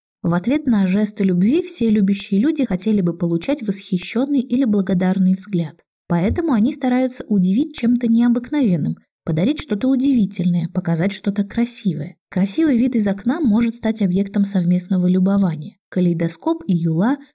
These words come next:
игрушки, в которые заложена идея очаровать, заворожить ребенка красотой. Очень красиво двигаются животные, если остановиться и понаблюдать за ними.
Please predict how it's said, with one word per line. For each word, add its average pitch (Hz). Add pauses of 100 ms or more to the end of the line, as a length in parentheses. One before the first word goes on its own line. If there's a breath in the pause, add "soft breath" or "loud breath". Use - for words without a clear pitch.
(140)
игрушки, 240
в -
которые 226
заложена 220
идея 202
очаровать, 190
заворожить 190
ребенка 185
красотой. 190 (180)
Очень 196
красиво 202
двигаются 220
животные, 175
если 180
остановиться 175
и 196
понаблюдать 190
за 165
ними. 160